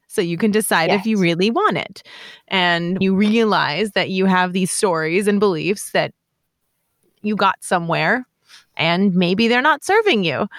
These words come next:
Speaker 1: And I never even considered the idea that that process would also be how you share who you are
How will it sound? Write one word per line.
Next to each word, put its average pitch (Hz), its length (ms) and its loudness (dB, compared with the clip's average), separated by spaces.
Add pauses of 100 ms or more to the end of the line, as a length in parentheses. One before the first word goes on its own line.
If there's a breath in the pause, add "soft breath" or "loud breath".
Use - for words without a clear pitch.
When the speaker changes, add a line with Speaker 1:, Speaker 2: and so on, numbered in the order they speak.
(320 loud breath)
Speaker 1:
And 208 680 0
I 214 220 2
never 226 420 2
even 233 360 0
considered 240 600 0
the 196 140 2
idea 175 520 2
that 165 360 0 (880)
that 190 260 -2
process 196 540 -2
would 185 120 0
also 180 400 -2
be 160 240 -4
how 160 300 -2
you 160 560 0 (680)
share 226 580 2
who 233 160 0
you 220 240 2
are 185 500 0